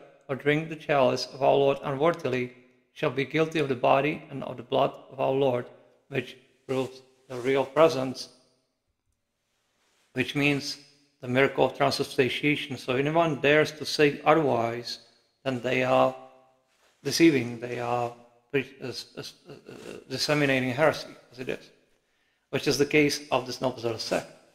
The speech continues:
They do not have that. That's why we have illustrated. They, Montini had six Protestant ministers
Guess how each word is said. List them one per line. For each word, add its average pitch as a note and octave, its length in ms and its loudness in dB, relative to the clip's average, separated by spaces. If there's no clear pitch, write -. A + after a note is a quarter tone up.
They C#3+ 140 4
do C#3 140 0
not C#3+ 200 4
have F3 260 2
that. A#2 240 -4
That's D3 220 2
why C3+ 180 4
we C3+ 100 4
have C3 140 2
illustrated. B2+ 520 4
They, C3 240 0
Montini E3 960 0
had D3+ 400 2
six - 460 2
Protestant D#3+ 500 6
ministers B2+ 640 -4